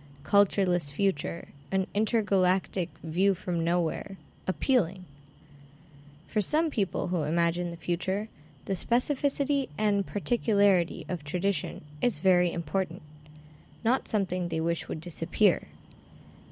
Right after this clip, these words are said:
Traditional knowledges are something that many want to carry forward into a dynamic future. This is the story of the Hokulea,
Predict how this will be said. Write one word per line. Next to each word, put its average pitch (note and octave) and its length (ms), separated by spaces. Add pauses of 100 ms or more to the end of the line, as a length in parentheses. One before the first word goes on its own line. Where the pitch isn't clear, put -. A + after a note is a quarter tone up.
Traditional C4 680
knowledges F#3 840
are G3+ 60
something A3+ 480
that G3+ 180
many G3+ 380
want F3+ 300
to F#3 100
carry E3 320
forward D#3+ 540 (100)
into G3+ 240
a F#3+ 80
dynamic F3+ 920
future. - 520 (840)
This A#3+ 280
is C4 140
the C4+ 100
story E3+ 560
of F3 140
the F#3 80
Hokulea, E3+ 640